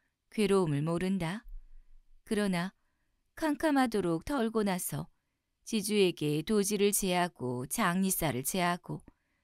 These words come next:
색초를 제하고 보니 남은 것은 등줄기 흐르는 식은땀이 있을 따름.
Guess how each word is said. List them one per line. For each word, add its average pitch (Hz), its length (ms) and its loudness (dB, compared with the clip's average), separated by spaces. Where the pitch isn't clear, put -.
색초를 269 540 0
제하고 202 460 2
보니 160 360 -2
남은 185 380 0
것은 160 580 -2
등줄기 220 600 2
흐르는 175 360 2
식은땀이 196 680 -2
있을 185 280 -4
따름. 175 480 -4